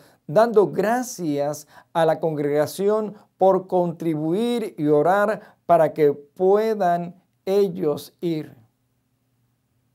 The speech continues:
La iglesia es un par de voluntarios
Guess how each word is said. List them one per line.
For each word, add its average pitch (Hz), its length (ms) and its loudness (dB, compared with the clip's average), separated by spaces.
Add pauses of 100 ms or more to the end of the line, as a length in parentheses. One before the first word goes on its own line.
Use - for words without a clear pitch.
(1200)
La 160 160 6
iglesia 180 560 2
es 170 140 -4
un 185 180 -4
par 202 360 2
de 170 100 2
voluntarios 156 920 0